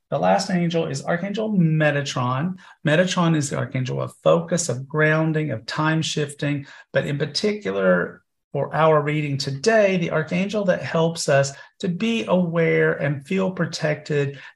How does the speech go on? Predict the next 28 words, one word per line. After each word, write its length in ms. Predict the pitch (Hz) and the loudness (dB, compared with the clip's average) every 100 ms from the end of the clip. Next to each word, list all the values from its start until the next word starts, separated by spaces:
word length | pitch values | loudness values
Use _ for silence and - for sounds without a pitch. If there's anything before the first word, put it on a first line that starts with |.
| - | -6
as 220 | 135 - | -4 -2
sensitive 720 | - 151 147 139 156 139 135 | 0 0 0 -2 -4 -4 -4
people 600 | - 160 151 143 143 131 | -4 -4 -4 -2 0 0
and 180 | - 135 | 0 -2
being 200 | 143 151 | -2 0
able 180 | 147 143 | 0 -2
to 80 | 139 | -4
communicate 840 | - 160 190 214 214 160 143 165 | -2 0 2 0 0 0 0 -2
to 320 | - 247 269 | -4 -2 0
sensitive 640 | 262 - 143 131 - 123 123 | -2 -2 -2 -2 -4 -6 -4
people 540 | 135 131 131 135 135 - - _ - | -4 -4 -2 -2 -4 -10 -20 _ -2
in 100 | 143 | 0
a 80 | 143 | 0
way 360 | 143 139 135 | 0 0 0
in 120 | 139 143 | 0 0
which 300 | 135 135 - | 0 -2 -6
can 120 | 139 | -6
be 160 | 127 | -4
heard 520 | 131 - 156 151 151 156 - | -8 -2 0 0 -2 -6 -6
and 180 | 131 | -4
is 200 | 131 131 | -4 -4
not 260 | 135 127 - | -4 -6 -4
hurtful 680 | 147 139 - - 135 131 131 - _ | -2 -2 -6 -4 -2 -2 -4 -16 _
in 140 | 131 | -4
any 180 | 123 123 | -2 -2
sort 300 | 120 - 120 | -4 -6 -6
of 140 | 117 - | -6 -6
undue 840 | 127 131 131 123 113 113 113 110 | -4 -2 -2 -4 -6 -6 -6 -10